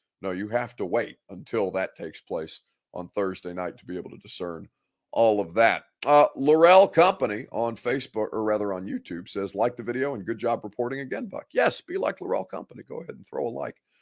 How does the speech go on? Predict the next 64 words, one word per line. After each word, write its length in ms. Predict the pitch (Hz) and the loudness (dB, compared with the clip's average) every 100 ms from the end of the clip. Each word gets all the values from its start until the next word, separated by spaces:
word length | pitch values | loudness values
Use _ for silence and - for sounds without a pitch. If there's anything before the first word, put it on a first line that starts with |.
| _ _ | _ _
on 100 | 104 | -6
that 180 | 104 - | -4 -4
YouTube 360 | 220 - 82 - | -8 -10 -14 -10
video 260 | - 87 | -6 -6
if 100 | 92 | -6
you 80 | 95 | -8
would 120 | 92 82 | -10 -6
be 120 | 90 | -8
so 200 | - 90 | -6 -8
kind, 300 | - 90 123 | -6 -6 -6
and 100 | - | -10
then 120 | 87 | -8
tell 180 | - - | -6 -6
a 40 | |
friend 220 | - - | -6 -8
that 120 | 175 - | -10 -10
they 100 | - | -10
need 180 | 175 160 | -10 -10
to 60 | |
be 100 | - | -12
subscribed 600 | 147 - - - 80 - | -12 -12 -10 -4 -2 -2
to 60 | 92 | -4
the 140 | 95 | -4
A 40 | 113 | -4
to 80 | 110 | -4
Z 160 | 113 | -8
Sports 360 | 104 - 98 - | -10 -6 -8 -8
YouTube 340 | 113 - 92 | -12 -10 -12
channel, 400 | - 76 - 82 _ _ _ - | -8 -8 -8 -10 _ _ _ -16
'cause 120 | 85 | -6
there's 160 | 90 85 | -4 -4
a 40 | |
lot 280 | 82 135 120 | 0 0 0
of 100 | 90 | -2
good 160 | 85 | -6
stuff 380 | - - 85 82 _ _ _ _ | -6 0 0 0 _ _ _ _
to 160 | - 117 | -2 0
be 140 | 101 | 2
found 480 | 98 - 104 101 92 - | 0 2 4 2 0 2
there. 240 | 135 131 | 8 10
William 360 | 110 147 170 139 | 10 10 10 8
Young 360 | 143 151 175 214 | 8 8 8 4
asks, 520 | 139 143 151 - - | 6 8 6 -2 -2
"Are 220 | - 131 - | 6 6 6
any 200 | 151 160 | 2 0
fans 420 | - 160 151 139 | 4 4 4 0
meeting 220 | 147 147 | -4 2
up 160 | 151 143 | 2 2
in 120 | 117 | 0
Vegas 300 | 98 185 170 | 0 0 0
for 120 | - | -6
the 60 | 98 | -8
draft? 340 | 90 87 117 | -4 -4 -2
I 40 | 92 | -4
live 220 | 92 95 | -4 -4
here 140 | 107 | -4
and 80 | 104 | -6
would 100 | 87 | -6
like 160 | 98 - | -6 -8
to 80 | - | -6
see 160 | 131 | -2
other 140 | 151 160 | -2 0
Titans 360 | 170 214 185 | -2 -2 -6
fans." 320 | - - - | -12 -12 -12